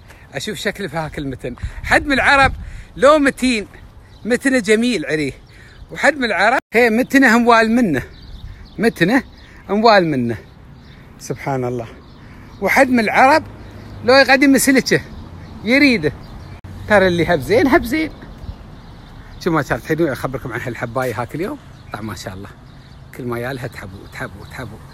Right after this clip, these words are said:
إن شاء الله عود. لين تلاقي رمضان بتشوفون البلكونة هاي كلها خضراء. إذا الله جعلنا من الحيين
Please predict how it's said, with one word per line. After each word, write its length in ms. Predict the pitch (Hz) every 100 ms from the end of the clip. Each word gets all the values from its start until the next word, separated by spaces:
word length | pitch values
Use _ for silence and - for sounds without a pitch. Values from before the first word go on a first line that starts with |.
| - - -
إن 40 | 120
شاء 140 | 156
الله 120 | 117
عود. 160 | 110 107 - - - 123
لين 160 | 131
تلاقي 300 | 135 139 135 139
رمضان 240 | 135 160
بتشوفون 320 | 131 123 135 135
البلكونة 500 | 131 131 - 139 143
هاي 60 |
كلها 240 | - 147 120
خضراء. 340 | - 92 98 - - - - -
إذا 120 | 113
الله 140 | 104
جعلنا 280 | 101 101 104
من 80 | 95
الحيين 380 | - 101 90